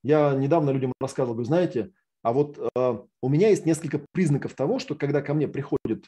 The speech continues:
человек за помощью, что ничего не получится. Вот ничего не получится. Я с самого начала знаю, что, скорее всего, так и будет». И один из этих признаков, знаешь, какой? Это когда человек ко мне приходит и говорит мне:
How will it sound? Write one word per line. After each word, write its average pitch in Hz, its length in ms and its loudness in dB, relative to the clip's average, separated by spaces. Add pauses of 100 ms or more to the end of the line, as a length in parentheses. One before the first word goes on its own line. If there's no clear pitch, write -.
человек 247 500 -2
за 113 140 -4
помощью, 127 540 -6 (240)
что - 180 -2
ничего 160 240 2
не 190 60 4
получится. - 560 -4 (180)
Вот 120 180 -8
ничего 151 280 -2
не 123 120 -2
получится. 101 440 -8
Я 107 60 -6
с - 60 -10
самого 143 300 2
начала 131 320 2
знаю, 147 280 2
что, - 120 -8
скорее 147 380 2
всего, 113 220 -2
так 123 180 -8
и 110 40 -8
будет». 98 220 -6 (720)
И - 180 2
один 170 180 8
из 165 60 8
этих 165 200 2
признаков, 180 300 4
знаешь, 190 180 4
какой? 123 320 -2 (160)
Это 127 160 0
когда 147 240 2
человек 151 180 -2
ко 147 60 2
мне 143 100 4
приходит 143 400 2
и 120 40 -6
говорит 127 220 0
мне: 110 180 -4